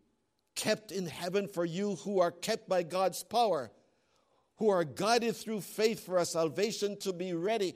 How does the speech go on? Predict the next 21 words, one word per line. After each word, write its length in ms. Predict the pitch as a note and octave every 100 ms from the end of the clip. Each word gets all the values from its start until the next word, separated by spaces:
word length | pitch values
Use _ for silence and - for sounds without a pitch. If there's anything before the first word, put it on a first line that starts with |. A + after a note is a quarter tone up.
| -
ready 280 | D3+ G3+ A3
to 160 | G#3+
be 140 | G3 G#3
revealed. 640 | G3+ E3 A#3 F#3 B2+ - - _ _ _ _ _ _ _ F3
Our 280 | G#3+ A3+ G3+
inheritance, 720 | G#3 F3 G3+ G#3+ G#3 G3+ -
my 140 | F3+
friends, 420 | F3 F#3+ G3 G3+ - _ _ -
is 180 | E3+ -
anticipated 1000 | F3 E3+ - B3 - G#3+ - G3 F3+ E3+
here, 540 | - A#3+ C#4+ G#3 G#3+ G#3 - -
but 160 | D#3
realized 720 | D3+ G3 C4 A3+ A3 A3 D3+ D#3+
there. 440 | A3+ G3+ A2 G2 _ _ _ _ _ _ _ _ _ _ _ _ _ _ _ _ _ _ _ _ _ _ _ _ _ _ _ _ _ _ _ _ _ _ _ _ _ _
Think 160 | D#3 D#3+
of 60 | C#3+
the 80 |
missionary 420 | D3 D#3+ D#3+ D#3 C#3+
who 140 | D3
came 200 | D#3 D3+
home. 340 | C3+ G3 C3+